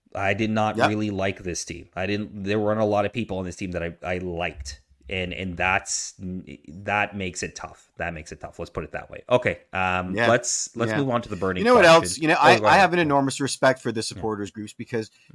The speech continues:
Speaker 2: you know, they always get levied with the, "You guys aren't in unison." Well, Doppler effect. I mean, co-, you're gonna come at the king, pun intended. Do your damn research. Like,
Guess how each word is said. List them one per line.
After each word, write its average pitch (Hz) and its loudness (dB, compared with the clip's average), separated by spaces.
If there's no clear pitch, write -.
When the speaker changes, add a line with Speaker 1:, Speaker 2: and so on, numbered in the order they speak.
Speaker 2:
you 160 -8
know, 151 0
they 131 0
always 139 2
get 113 -2
levied 107 0
with 98 -6
the, 98 -6
"You 160 -4
guys 180 6
aren't 165 4
in 127 2
unison." 123 0
Well, 139 2
Doppler 165 4
effect. - -12
I 135 -8
mean, 151 0
co-, 196 0
you're 165 -10
gonna 202 -2
come 170 -2
at 156 0
the 135 -8
king, 127 -2
pun 127 2
intended. 120 -2
Do 226 -4
your 240 0
damn 175 4
research. 143 -2
Like, 120 2